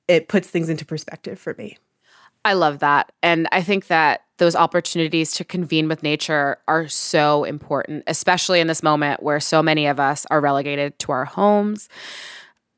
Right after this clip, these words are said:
Speaker 2: In doing my research, I read that you were part of a sorority, and I'd love to talk to you about sisterhood.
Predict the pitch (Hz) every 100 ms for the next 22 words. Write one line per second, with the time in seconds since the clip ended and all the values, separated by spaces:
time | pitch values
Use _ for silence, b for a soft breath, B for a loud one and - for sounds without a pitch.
0 | _ - 254 254 392 571 480 254 269 202
1 | 175 - 180 185 202 240 220 196 175 175
2 | - 165 185 175 185 175 160 160 - 147
3 | 143 143 135 131 151 - 165 160 160 160
4 | - 190 240 302 440 - 233 233 - 214
5 | 185 170 156 - 180 - 151 143 131 135